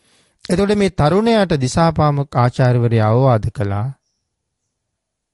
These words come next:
නමුත් සරුව සම්පූර්ණයෙන්ම අවවාදයේ මත පිහිටලා ඒ කෙලෙස් තවා ගන්න බැරි වෙච්ච නිසා එදා හික්මුණත් නැවත සංසාරේ ඒ කෙලෙසේ ඒ විදිහටම උපදිනවා.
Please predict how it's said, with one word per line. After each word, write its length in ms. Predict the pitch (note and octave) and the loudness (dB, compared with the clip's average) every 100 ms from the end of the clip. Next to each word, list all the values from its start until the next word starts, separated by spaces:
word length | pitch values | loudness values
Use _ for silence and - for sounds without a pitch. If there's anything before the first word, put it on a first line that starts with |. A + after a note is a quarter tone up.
| - | -4
නමුත් 300 | C#3+ D#3+ D#3+ | -2 -2 -4
සරුව 380 | - - B2+ C#3+ | -8 -2 0 0
සම්පූර්ණයෙන්ම 840 | C#3 A#2 A#2 - C3+ C#3 C#3 C#3 A#2+ | 0 -2 -4 -2 0 0 -2 -6 -2
අවවාදයේ 560 | A2 A#2 A#2+ A#2+ A#2 | 0 0 0 -2 -4
මත 180 | A2+ A2 A2+ | -4 -6 -8
පිහිටලා 560 | - C#3 C#3+ G#2 G2+ G2+ - _ _ _ - | -4 -4 -2 -2 -2 -4 -10 _ _ _ -2
ඒ 140 | E3 D3 _ | -2 -2 _
කෙලෙස් 360 | C#3+ D#3+ E3+ - _ | -2 0 -2 -6 _
තවා 420 | C3+ C3+ D#3+ E3+ | -2 0 0 0
ගන්න 260 | D3 C#3 B2+ | -2 -2 -4
බැරි 280 | A#2+ B2 E3 | -2 0 0
වෙච්ච 280 | G3+ E3 - A#2+ | -2 -4 -6 -6
නිසා 480 | A2+ G#2 A2 A2 A#2 A#2 _ _ _ _ _ _ _ _ _ _ _ _ _ _ _ _ _ _ _ _ _ - | -4 -4 -4 -6 -8 -14 _ _ _ _ _ _ _ _ _ _ _ _ _ _ _ _ _ _ _ _ _ -4
එදා 360 | D3 E3 G#3+ | -2 2 2
හික්මුණත් 680 | F#3+ A#2 - B2+ A2+ A#2 - _ _ _ - | 2 0 -2 -4 -2 -2 -4 _ _ _ -2
නැවත 500 | C3 C#3+ E3+ G#3+ A3+ | 2 2 2 0 -2
සංසාරේ 760 | G3+ F#3 G#3+ - F3+ D#3 C3+ | 0 0 -2 0 0 0 0
ඒ 140 | C3 C#3+ | -2 -2
කෙලෙසේ 600 | - B2 C#3 D3 C#3+ C3 | -2 -2 0 -2 -2 0
ඒ 180 | B2 C3 | 0 -2
විදිහටම 420 | B2+ C3 C3+ C3+ | -2 -2 0 -2
උපදිනවා. 600 | C#3 - E3+ A#2+ - | -2 -2 -2 -6 -10